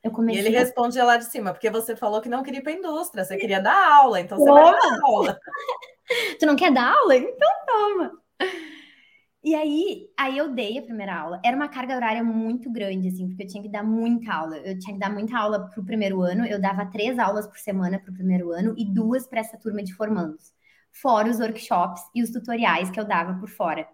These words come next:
Speaker 1: pra outras turmas. Então, eu não tinha tempo. Exatamente o que tu falou. Essa turma,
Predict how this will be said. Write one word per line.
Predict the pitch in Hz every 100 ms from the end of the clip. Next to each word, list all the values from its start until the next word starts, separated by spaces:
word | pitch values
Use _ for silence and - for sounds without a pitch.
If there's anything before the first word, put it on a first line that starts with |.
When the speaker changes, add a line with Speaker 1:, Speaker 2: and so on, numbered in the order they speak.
| _ _ _ _ _
Speaker 1:
pra | 202 190
outras | 190 190 196 214
turmas. | 214 180 151 151 - _ _ _ _ _ _ _ _ _ _ _
Então, | 254 247 247 254
eu | 262
não | 262
tinha | - 269 277 -
tempo. | 190 175 - 156 - _ _ _ _ _ _ _ _ _ _
Exatamente | 240 240 269 381 349 330
o |
que | -
tu | -
falou. | - 240 185 202
Essa | 262 311 330
turma, | - 233